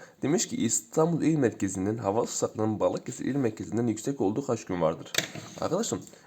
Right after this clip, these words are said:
İstanbul'umuz bu, tamam mı? Şimdi İstanbul'a bakıyorum ve Balıkesir'e bakıyorum aynı anda. Burada Balıkesir,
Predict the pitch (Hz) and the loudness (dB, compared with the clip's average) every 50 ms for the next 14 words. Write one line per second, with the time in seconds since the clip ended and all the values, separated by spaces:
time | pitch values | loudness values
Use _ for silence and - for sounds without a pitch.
0 | _ - - - - - 143 139 123 110 110 131 147 156 165 156 139 - - - | _ -10 -10 -4 2 4 4 6 6 4 2 0 0 0 2 2 2 0 0 0
1 | 135 156 190 175 139 101 80 - - 135 117 101 - - 143 127 151 143 123 - | 4 6 8 8 8 4 2 -2 -4 -4 -4 -2 -2 0 2 4 4 4 4 2
2 | - 117 78 80 - - - - - - - - - _ _ _ _ 120 139 151 | 2 0 -2 -2 -6 -10 -18 -20 -20 -20 -20 -20 -20 _ _ _ _ 2 2 4
3 | - - 110 123 - - - 113 104 - - - 87 90 87 85 85 87 85 - | 6 6 6 6 6 2 -2 -2 -2 0 -2 0 2 2 2 2 2 0 -2 -4
4 | - - - _ _ - - - _ - _ _ _ - - 107 110 120 131 110 | -6 -10 -12 _ _ -20 -20 -20 _ -20 _ _ _ -2 2 4 4 4 4 4
5 | 117 120 - 139 147 139 | 2 2 0 -2 -2 -2